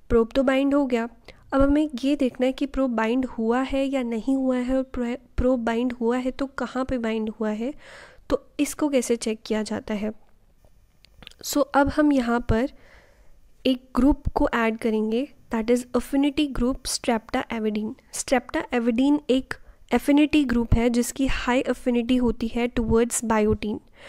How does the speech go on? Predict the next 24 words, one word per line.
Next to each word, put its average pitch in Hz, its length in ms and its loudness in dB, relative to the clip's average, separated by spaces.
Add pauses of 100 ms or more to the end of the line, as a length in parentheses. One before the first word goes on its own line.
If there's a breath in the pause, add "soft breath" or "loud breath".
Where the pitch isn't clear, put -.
(260 loud breath)
जिससे 240 300 2
आपने 254 440 2
इन 254 160 2 (260 loud breath)
प्रोब्स 240 300 4
को - 140 4
लेबल 240 380 6
किया 254 180 2
था 240 100 -2
ना, 311 120 0
बायोटिन 247 560 2
से 269 140 -2
लेबल 262 300 2
किया 247 220 -2
था। 247 240 -6 (420 loud breath)
तो 277 80 2
बायोटिन 269 760 4 (120)
जो 262 140 4
हमारा 254 220 4
रिपोर्टर 233 480 2
मॉलिक्यूल 240 580 2
था, 240 200 -2 (1400 loud breath)
बायोटिन 277 580 4
और 320 60 2
streptavidin, 226 1000 0